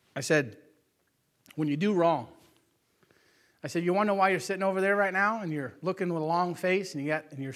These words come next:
and you're crying, you're staring at me?" I said, "Because you know you messed up." And I said, "The only way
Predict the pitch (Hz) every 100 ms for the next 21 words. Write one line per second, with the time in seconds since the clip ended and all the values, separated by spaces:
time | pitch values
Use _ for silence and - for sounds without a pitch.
0 | - 156 143 139 175 175 165 143 - 175
1 | 175 180 196 202 - - - - - 156
2 | - 180 170 156 170 147 160 202 196 185
3 | 196 - 240 160 - - _ _ _ _
4 | _ _ _ _ _ _ _ _ _ _
5 | _ _ 170 170 - 190 175 156 156 -
6 | - 185 240 254 247 240 226 170 135